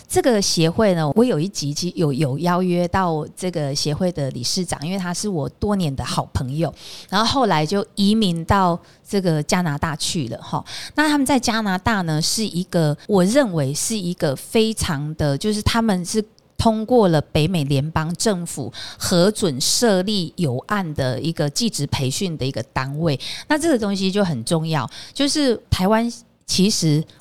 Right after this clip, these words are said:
我们还看过有一些台湾的国际认证，他跟你说他是国际认证，后来我们发现到说，诶，这个国际认证好像在国外并不是设立有案的国际认证。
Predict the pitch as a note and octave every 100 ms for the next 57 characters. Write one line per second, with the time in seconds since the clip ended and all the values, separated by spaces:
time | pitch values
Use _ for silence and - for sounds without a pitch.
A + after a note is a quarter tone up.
0 | - D#3 D3+ D#3+ F3+ - A#3 F#3+ G#3+ F#3
1 | D#3+ - D3+ F#3+ G3 F#3 E3 - G3+ G3+
2 | F3 E3+ F#3+ G3 F#3 F3 E3 F3+ G3 F3
3 | C3+ D3+ E3 E3 - D#3 C#3+ F3 F3 D#3
4 | D#3 D3 - - - A#3+ G3 C#3+ C#3+ F3
5 | E3 F#3+ F#3 F3+ E3+ - B3 C4 G#3 E3
6 | E3 G#3 G3+ F#3+ F#3+ F3 - - - -
7 | D#3 F#3 A3 G#3+ G#3+ G3 E3+ E3+ G3+ F#3+
8 | - G3 F3 - - F3 - G3+ - F#3+
9 | F#3+ F3 C3+ - F3+ D#3 A#2 - C#3 -
10 | E3 D#3 C#3+ C#3+ D#3